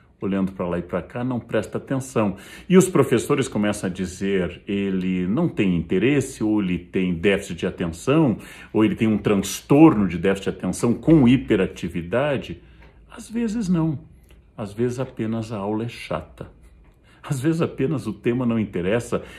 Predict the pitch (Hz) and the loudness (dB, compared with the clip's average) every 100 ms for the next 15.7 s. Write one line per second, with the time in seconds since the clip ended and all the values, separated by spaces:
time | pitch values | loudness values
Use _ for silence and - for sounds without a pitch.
0 | - 117 143 - 131 104 147 - - 120 | 2 6 6 6 2 2 -4 -2 2 2
1 | - - - 143 165 104 95 92 85 80 | 2 -6 -2 2 2 0 0 -2 -2 -2
2 | 110 151 110 85 - - - 160 208 202 | -2 -2 -4 -6 -12 -12 0 2 2 2
3 | 185 131 - 131 131 135 131 135 120 113 | 0 -2 -2 -2 0 -4 -4 -4 -2 0
4 | 120 127 - 95 101 110 110 110 117 113 | 0 -2 -4 -4 -4 -4 -4 -2 -4 -4
5 | - 147 160 165 - 120 87 90 117 - | -6 -4 -2 -4 -4 -2 2 2 0 -6
6 | - - 170 190 175 196 196 170 165 170 | -20 -12 -8 -6 -6 -4 -2 0 0 -2
7 | 175 - 190 127 117 - - - - - | -4 -4 -6 -6 -6 -12 -20 -20 -20 -20
8 | - - 92 92 90 90 92 92 87 82 | -16 -8 -4 0 0 0 0 -4 -2 -4
9 | - 98 90 - 85 85 - 98 90 - | 0 0 0 -4 -4 -4 -4 -2 -2 -4
10 | 82 80 107 143 113 - - - 160 139 | -6 -2 0 0 0 -6 -4 8 10 10
11 | - 110 104 92 104 135 131 95 85 82 | 8 4 4 2 0 2 0 0 -2 -2
12 | 95 131 131 - - 214 240 202 190 151 | -2 -2 -4 -10 -14 -2 2 4 4 2
13 | 123 151 - 139 143 160 147 127 165 160 | 2 2 2 2 4 6 4 2 -2 -4
14 | 156 180 - 214 - 190 165 127 113 101 | -6 -6 -6 -6 -6 -6 -4 -2 -2 -2
15 | 101 - 123 104 104 98 - | -4 -8 -4 -4 -4 -8 -12